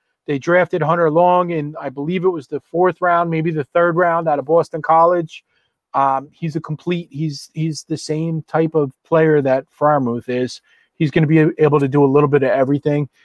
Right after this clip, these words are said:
He won't really be in the tight end one conversation next year. He'll be a back end tight end two, but you might be able to see him, uh, three, four years from now be able to scratch that low end tight end one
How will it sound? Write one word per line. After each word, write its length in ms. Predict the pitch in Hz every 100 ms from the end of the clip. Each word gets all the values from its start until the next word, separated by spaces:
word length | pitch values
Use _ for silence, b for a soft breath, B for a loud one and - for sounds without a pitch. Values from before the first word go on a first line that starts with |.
| _ -
He 120 | 156
won't 320 | 156 185 165
really 300 | 165 170 165
be 220 | 143 160
in 80 | 151
the 80 | 139
tight 280 | - 151 143
end 220 | 135 127
one 240 | 135 151
conversation 680 | 151 151 151 - 160 156 156
next 280 | 151 156 -
year. 200 | 165 165
He'll 100 | 147
be 140 | 139
a 60 | 117
back 320 | 131 135 139
end 160 | 143 135
tight 220 | 143 143
end 180 | 139 131
two, 340 | - 156 160 b b b -
but 160 | 160
you 100 | 143
might 360 | 143 143 143 143
be 100 | 143
able 160 | 139 135
to 80 |
see 300 | 120 - 139
him, 400 | 127 135 123 120 - b b b
uh, 280 | 120 120 123 -
three, 280 | 135 139 139
four 260 | - 147
years 320 | 131 127 127
from 160 | - 123
now 220 | 117 113
be 200 | 117 120
able 200 | 120 117
to 120 | 117 117 _ _ _ -
scratch 560 | - - 127 113 -
that 300 | - 117 117
low 260 | 127 120 117
end 180 | 117 113
tight 240 | 120 120
end 200 | 113 110
one 280 | 110 110 110